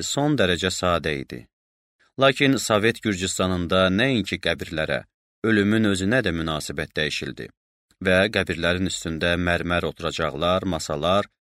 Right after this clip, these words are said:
hətta motosikl və avtomobillər də peyda oldu. Hərçənd bu avtomobilləri sahibləri həyatda olarkən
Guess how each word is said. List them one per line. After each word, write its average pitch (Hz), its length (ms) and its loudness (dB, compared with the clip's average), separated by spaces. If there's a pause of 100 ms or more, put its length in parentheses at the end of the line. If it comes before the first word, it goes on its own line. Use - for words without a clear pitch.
(140)
hətta 101 360 2
motosikl 98 800 -2
və 90 140 4 (420)
avtomobillər 92 840 0
də 80 160 0
peyda 78 280 -4
oldu. 67 300 -8 (920)
Hərçənd 120 500 4
bu 113 80 4
avtomobilləri 101 880 2
sahibləri 95 680 2
həyatda 98 440 0
olarkən 101 500 0